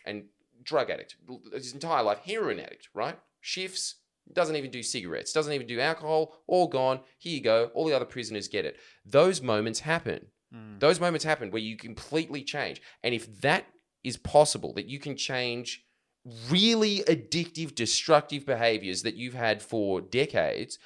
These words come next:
Speaker 1: that are the result of deep inbuilt childhood wounds that are pushing you towards those actions. But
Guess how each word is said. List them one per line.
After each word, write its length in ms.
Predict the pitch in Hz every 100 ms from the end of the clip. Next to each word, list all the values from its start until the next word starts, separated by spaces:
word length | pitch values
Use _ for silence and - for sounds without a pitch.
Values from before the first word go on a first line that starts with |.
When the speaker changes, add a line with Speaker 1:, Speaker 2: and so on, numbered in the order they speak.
| - -
Speaker 1:
that 180 | 139
are 220 | - 135 131
the 140 | 127
result 580 | 113 120 107 127 165 170
of 460 | - 117 107 113 - _ _ _ _ _ 110
deep 380 | 110 147 143 -
inbuilt 460 | 123 127 117 117 110
childhood 560 | - 123 117 110 107 98
wounds 360 | 110 107 104
that 100 | 101
are 40 | -
pushing 320 | - 165 156
you 120 | 117
towards 360 | 98 92 90 -
those 220 | 92 85
actions. 460 | 76 82 - 85 - - _
But 200 | - 113